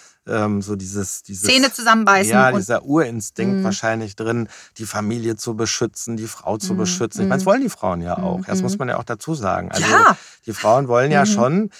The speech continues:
Speaker 1: sie wollen zwar Gleichberechtigung, aber
Speaker 2: Mhm.
Speaker 1: trotzdem auch einen Mann, der seinen Mann steht,
Speaker 2: Mhm.
Speaker 1: ja, und
Speaker 2: Mhm.
Speaker 1: der auch männlich ist
Speaker 2: Mhm.
Speaker 1: und der
Speaker 2: Mhm.
Speaker 1: auch, äh, mal auf den Tisch haut und
Speaker 2: Mhm.
Speaker 1: so und,
Speaker 2: Mhm.
Speaker 1: ähm,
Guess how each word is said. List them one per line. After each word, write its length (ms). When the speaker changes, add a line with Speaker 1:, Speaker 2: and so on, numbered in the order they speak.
Speaker 1:
sie 200
wollen 440
zwar 420
Gleichberechtigung, 960
aber 200
Speaker 2:
Mhm. 60
Speaker 1:
trotzdem 560
auch 180
einen 120
Mann, 200
der 160
seinen 220
Mann 320
steht, 460
Speaker 2:
Mhm. 100
Speaker 1:
ja, 240
und 220
Speaker 2:
Mhm. 40
Speaker 1:
der 240
auch 160
männlich 400
ist 280
Speaker 2:
Mhm. 40
Speaker 1:
und 240
der 200
Speaker 2:
Mhm. 60
Speaker 1:
auch, 380
äh, 240
mal 180
auf 140
den 100
Tisch 280
haut 300
und 140
Speaker 2:
Mhm. 60
Speaker 1:
so 280
und, 440
Speaker 2:
Mhm. 60
Speaker 1:
ähm, 220